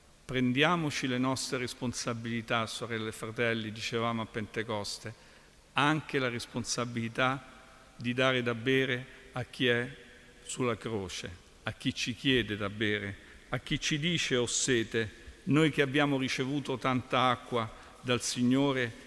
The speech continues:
che ci ha dato quell'acqua viva. Ecco,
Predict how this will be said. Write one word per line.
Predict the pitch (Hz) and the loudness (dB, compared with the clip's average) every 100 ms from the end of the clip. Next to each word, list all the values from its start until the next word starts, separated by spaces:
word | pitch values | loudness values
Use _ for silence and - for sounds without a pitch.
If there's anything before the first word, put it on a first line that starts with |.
| - | -10
che | - 135 | -4 -2
ci | - | 0
ha | 127 | 0
dato | 123 131 123 127 117 - | 4 4 4 0 -2 -4
quell'acqua | - 123 120 113 - 107 | -4 0 0 0 0 -2
viva. | 110 110 104 101 - - - - - - - - - | 0 -4 -6 -8 -12 -20 -20 -20 -16 -14 -14 -14 0
Ecco, | 139 - - 110 | 2 2 -2 -8